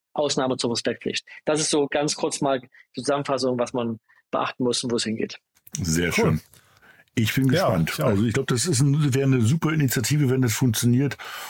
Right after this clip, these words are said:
Speaker 2: um das Thema, ähm, G M B H, ja, so ein bisschen, ähm, fast hundert Jahre altes Prinzip, auf dieses neue Prinzip von Web drei zu bringen. Da bin ich wirklich gespannt.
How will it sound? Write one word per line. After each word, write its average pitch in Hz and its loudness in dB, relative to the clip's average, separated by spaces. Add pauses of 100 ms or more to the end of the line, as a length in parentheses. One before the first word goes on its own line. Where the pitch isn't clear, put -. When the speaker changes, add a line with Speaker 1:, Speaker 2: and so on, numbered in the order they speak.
(160)
Speaker 2:
um 123 2
das 107 0
Thema, 117 2
ähm, 113 2
G 117 2
M 110 4
B 107 2
H, 123 0
ja, 110 2
so 113 2
ein 113 4
bisschen, 113 0
ähm, 101 2 (240)
fast - -2
hundert 117 2
Jahre 110 0
altes 110 0
Prinzip, - -2 (560)
auf 110 -2
dieses 101 2
neue 104 4
Prinzip 107 0
von 98 4
Web 95 0
drei 92 0
zu - -2
bringen. 82 0
Da 107 0
bin 110 4
ich 104 0
wirklich 110 2
gespannt. 95 -4